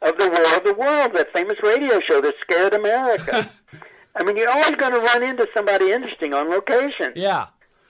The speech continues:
Speaker 2: Yeah, I think the movie where you discovered, uh, Renee Zellweger and that you worked with Henry Thomas on, that was the movie you shot with Mean Joe Greene, right?
Speaker 1: The Henry was Mean Joe Greene, yeah.
Speaker 2: Okay, all right, but, okay, Renee was another movie, right?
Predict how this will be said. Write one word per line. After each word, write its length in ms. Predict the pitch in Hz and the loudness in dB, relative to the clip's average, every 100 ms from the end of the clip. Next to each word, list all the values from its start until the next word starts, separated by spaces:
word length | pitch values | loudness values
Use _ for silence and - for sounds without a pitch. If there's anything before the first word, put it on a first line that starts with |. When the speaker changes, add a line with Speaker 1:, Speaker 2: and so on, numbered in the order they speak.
| _ _ - | _ _ -8
Speaker 2:
Yeah, 200 | 190 - | -8 -8
I 80 | 214 | -10
think 280 | 302 330 | -6 -6
the 60 | 320 | -4
movie 320 | 330 330 311 | -2 -2 -4
where 200 | 262 247 | -4 -4
you 180 | 233 233 | -4 -10
discovered, 800 | 220 202 - 233 220 226 214 180 - | -10 -12 -4 -4 -2 -2 -2 -6 -6
uh, 280 | 208 196 185 | -2 -2 -2
Renee 400 | 185 202 208 196 | -6 -4 -4 -4
Zellweger 680 | 147 202 202 208 202 208 196 | -2 0 0 0 -2 -6 -6
and 200 | 180 185 | -6 -6
that 180 | 185 | -8
you 80 | 202 | -10
worked 320 | 175 196 190 | -8 -8 -8
with 220 | 190 180 180 | -12 -12 -10
Henry 500 | 196 190 180 165 _ | -10 -8 -8 -10 _
Thomas 400 | - 196 208 190 | -6 -4 -2 -4
on, 160 | 190 175 | -6 -2
that 160 | 185 247 | 0 0
was 140 | 247 | -4
the 80 | 226 | -8
movie 260 | 240 240 | -8 -8
you 80 | 208 | -8
shot 320 | 190 220 202 | -8 -4 -4
with 140 | 180 175 | -6 -10
Mean 180 | 196 185 | -10 -6
Joe 160 | 180 | -6
Greene, 300 | 156 165 120 | -6 -8 -10
right? 280 | 117 139 156 | -10 -12 -8
Speaker 1:
The 100 | - | -4
Henry 380 | - 240 302 214 | 0 0 0 0
was 160 | 180 170 165 | 0 -2 -2
Mean 220 | 170 175 | -4 0
Joe 160 | 139 147 | 0 0
Greene, 300 | 127 131 110 | 0 -4 -4
yeah. 180 | 123 104 | -4 -2
Speaker 2:
Okay, 340 | 214 220 220 147 | -4 -4 -6 -6
all 100 | 190 | -4
right, 100 | 180 | -4
but, 160 | 196 220 | -4 -8
okay, 240 | 214 214 | -6 -6
Renee 300 | 190 208 233 | -4 0 2
was 160 | 226 202 | 0 0
another 260 | 196 190 | -2 -2
movie, 320 | 147 127 98 | -4 -10 -14
right? 300 | 95 120 143 | -14 -14 -14